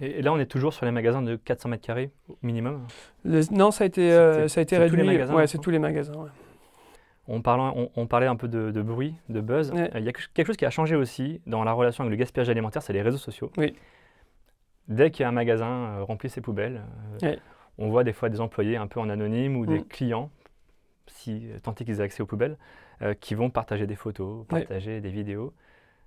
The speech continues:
Speaker 1: Ça aussi, c'est quelque chose de nouveau.
Speaker 2: C'est, c'est quelque chose de nouveau. C'est, ça, comme les réseaux sociaux, ça a du positif et du négatif. C'est-à-dire que ça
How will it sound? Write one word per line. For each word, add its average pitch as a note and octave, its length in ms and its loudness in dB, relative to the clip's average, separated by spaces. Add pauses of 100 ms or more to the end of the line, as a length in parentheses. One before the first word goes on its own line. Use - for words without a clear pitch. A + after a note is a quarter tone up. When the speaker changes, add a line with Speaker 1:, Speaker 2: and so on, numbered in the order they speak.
(280)
Speaker 1:
Ça - 140 -2
aussi, F3 180 -4
c'est - 200 -8 (200)
quelque B2 140 -2
chose C3 120 0
de A#2+ 80 0
nouveau. A#2+ 280 -4 (460)
Speaker 2:
C'est, D#3+ 380 6
c'est E3 180 2
quelque F#3+ 160 0
chose A3+ 180 6
de G#3 40 6
nouveau. F#3+ 380 10
C'est, E3+ 240 2
ça, D3+ 420 8 (240)
comme F#3+ 340 6
les D#3+ 80 12
réseaux D3+ 140 8
sociaux, D#3+ 280 4
ça E3+ 140 4
a C#3 40 4
du C3+ 120 0
positif C#3+ 480 0
et D3 40 0
du C3+ 100 -2
négatif. C3+ 400 0
C'est-à-dire D#3+ 260 6
que - 80 -16
ça F#3 300 8